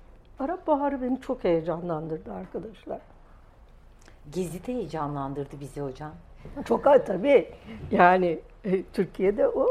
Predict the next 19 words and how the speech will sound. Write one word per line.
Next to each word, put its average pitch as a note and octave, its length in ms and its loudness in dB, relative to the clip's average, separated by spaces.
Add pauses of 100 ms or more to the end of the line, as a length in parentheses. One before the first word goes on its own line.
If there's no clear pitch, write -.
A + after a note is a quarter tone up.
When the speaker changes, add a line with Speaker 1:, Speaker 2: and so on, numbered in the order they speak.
(540)
Speaker 1:
Ama C#4 340 4
heyecanlanmakta D4 1080 2
haklıydık C#4+ 720 2
diye - 120 -4
Speaker 2:
Evet. A#3 140 -6
Speaker 1:
düşünüyorum. D#4 680 -4 (1040)
Ve A3+ 100 6
yani A3+ 460 2
şeylere C4 600 -4
de B3+ 100 -4
hiç - 180 -16
katılmıyorum. A#3 680 -4 (360)
Arap C4+ 380 -2
Baharı'ndan F#3 720 0
ne G3 100 0
çıktı? - 480 -14 (420)
Gezi'den G3+ 680 0
ne E3+ 100 0 (100)
çıktı? - 340 -20